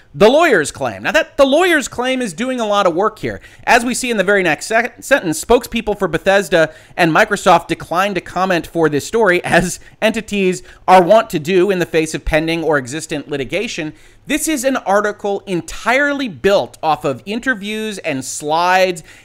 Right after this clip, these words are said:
and claims by the plaintiff's counsel, the class action folks that will eventually get paid if they have anything remotely resembling a successful class action lawsuit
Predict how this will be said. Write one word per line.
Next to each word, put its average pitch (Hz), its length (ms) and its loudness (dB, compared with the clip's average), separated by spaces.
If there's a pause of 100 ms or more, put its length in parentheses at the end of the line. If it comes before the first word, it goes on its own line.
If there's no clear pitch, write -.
(100)
and 156 260 -2
claims 160 720 -4 (260)
by 139 220 2
the 156 100 -4
plaintiff's 208 640 -4
counsel, - 680 -6
the 87 100 -18
class 156 400 0
action 185 380 0
folks 135 320 -6
that 143 180 -6
will 170 240 0
eventually 170 640 -2
get 170 260 -2
paid 180 460 0 (220)
if 180 100 -4
they 175 120 2
have 180 160 4
anything 190 360 -2
remotely 175 480 2
resembling 135 580 0
a 131 60 -6
successful - 520 -6
class 123 360 -6
action 120 380 -6
lawsuit 104 400 -14